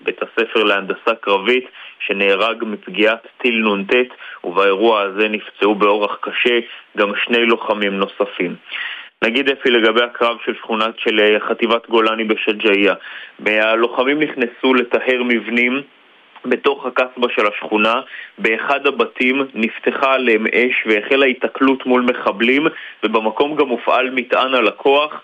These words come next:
הלוחמים השיבו באש, אבל כתוצאה מהפעלת המטען הזה החלה פעולת חילוץ של פצועים ושל נפגעים מתוך הכוח. במהלך פעולת החילוץ הזו, שכפי שאנחנו מבינים גם היה מעורב בה כוח של יחידה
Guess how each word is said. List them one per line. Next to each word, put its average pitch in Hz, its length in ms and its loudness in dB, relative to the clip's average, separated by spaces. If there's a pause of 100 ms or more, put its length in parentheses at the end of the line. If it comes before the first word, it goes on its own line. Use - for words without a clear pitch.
(240)
הלוחמים 117 640 0
השיבו 147 480 0
באש, 131 480 0 (280)
אבל 107 220 0
כתוצאה 127 540 0
מהפעלת 127 600 0
המטען 123 460 0
הזה 143 280 2 (340)
החלה 151 400 0
פעולת 127 560 2
חילוץ 127 360 2 (300)
של 113 220 0
פצועים 131 580 0
ושל 123 220 0
נפגעים 113 640 0 (300)
מתוך 117 420 -2
הכוח. 107 520 -2
במהלך 120 560 2 (140)
פעולת 127 400 2
החילוץ 127 440 0
הזו, 120 380 2 (280)
שכפי - 300 -4
שאנחנו 120 360 -2
מבינים 113 400 0
גם 113 160 2
היה 110 160 2
מעורב 117 500 0
בה 120 120 2 (300)
כוח 131 260 0
של 113 180 -2
יחידה 110 340 -2